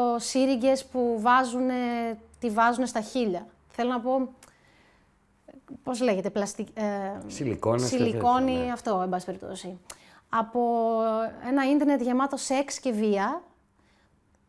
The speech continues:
Speaker 1: δεν μπορούσα να καταλάβω πώς γίνεται, ας πούμε, και με ποιο κριτήριο κατέβηκε μια φωτογραφία όπου με έδειχνε να στέκομαι απέναντι σε έναν άνθρωπο και να μιλά-, να μιλάμε.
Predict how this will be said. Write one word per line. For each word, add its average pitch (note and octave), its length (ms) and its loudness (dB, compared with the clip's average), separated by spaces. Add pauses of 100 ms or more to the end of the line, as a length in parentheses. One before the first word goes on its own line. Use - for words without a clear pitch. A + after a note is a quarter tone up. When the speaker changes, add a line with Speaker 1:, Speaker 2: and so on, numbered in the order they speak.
Speaker 1:
δεν D4 140 2
μπορούσα D#4 340 2
να D4+ 100 2
καταλάβω C4 640 2
πώς D#4 180 0
γίνεται, D#4 480 2
ας C#4+ 140 -2
πούμε, D4+ 220 0
και D4+ 100 -4
με C4+ 100 -2
ποιο D4 160 -6
κριτήριο D4 640 0
κατέβηκε C#4+ 500 0
μια C#4+ 540 2
φωτογραφία B3+ 880 -4
όπου G#3+ 220 -6
με A3+ 140 0
έδειχνε B3 360 -2
να B3 140 -2
στέκομαι B3 380 -4
απέναντι A#3+ 260 -2
σε B3+ 80 -8
έναν A3+ 180 -2
άνθρωπο A3+ 340 -4
και - 80 -6
να A#3+ 100 -2
μιλά-, G#3+ 420 0
να G#3 120 -4
μιλάμε. F#3 440 0